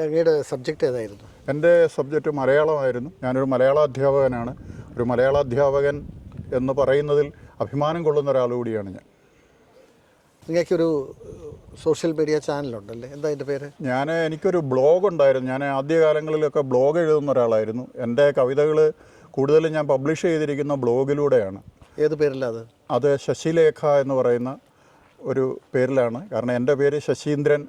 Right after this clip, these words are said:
Speaker 2: എന്നായതുകൊണ്ട് ശശിയും അതിൻ്റെ ശശിയുടെ ലേഖനം എന്നുള്ള രീതിയിൽ ശശിലേഖ എന്ന് ഞാൻ അതിന് പേരിട്ടതാണ്.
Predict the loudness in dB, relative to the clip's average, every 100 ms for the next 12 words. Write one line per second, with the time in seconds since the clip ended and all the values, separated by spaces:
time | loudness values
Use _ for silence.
0 | -6 -2 0 0 0 0 -2 -6 _ _
1 | _ -2 -2 0 -2 -2 -6 -16 _ _
2 | _ -6 -4 -2 -2 -2 0 -2 -2 2
3 | 4 4 2 0 -4 -6 -4 -4 -2 0
4 | -2 -2 -2 -2 -4 -8 _ _ -6 -2
5 | 2 2 2 0 0 -2 -2 -2 -2 -2
6 | -2 -4 -6 -6